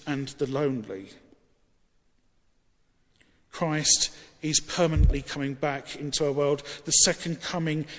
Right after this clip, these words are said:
is a permanent reality. He is to be found amongst the starving, the homeless, the grieving,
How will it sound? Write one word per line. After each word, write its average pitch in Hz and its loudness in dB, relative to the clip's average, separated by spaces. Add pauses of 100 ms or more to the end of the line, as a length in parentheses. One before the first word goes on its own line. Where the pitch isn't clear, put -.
is 160 0
a 156 0
permanent 147 -2
reality. 143 -4 (1080)
He 151 -6
is 147 -2 (100)
to - -4
be 143 -8
found 131 -4
amongst 135 -2
the 135 -4
starving, 131 0 (1200)
the 139 -4
homeless, 127 -2 (1040)
the 156 -10
grieving, 117 -6